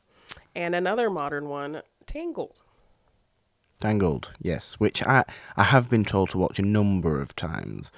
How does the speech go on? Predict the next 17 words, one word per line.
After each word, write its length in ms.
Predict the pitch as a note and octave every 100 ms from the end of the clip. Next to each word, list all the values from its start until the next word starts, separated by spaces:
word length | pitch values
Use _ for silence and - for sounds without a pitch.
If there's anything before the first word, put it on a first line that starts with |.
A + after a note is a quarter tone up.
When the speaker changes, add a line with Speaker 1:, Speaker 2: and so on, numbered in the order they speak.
| - -
Speaker 2:
I've 200 | G2 -
heard 220 | G2+ F#2
it 80 | F#2
is 80 | -
the 80 |
best 580 | E2+ F#2 F#2+ D#2+ - -
modern 480 | F2+ D#2 D#2 E2 C#2
Disney 340 | D#2 D#2 E2
movie. 440 | D2+ C#2 A#1 - -
Speaker 1:
It's 340 | F3+ F3+ F3+ F3
way 300 | E3+ D#3+ D#3+
better 320 | D3+ C#3+ C#3+
than 180 | C#3+ C#3+
Frozen. 640 | C3 B2 A#2+ B2+ C3 C3 -
I 160 | - D3
have 180 | C#3+ -
thoughts 320 | B2+ -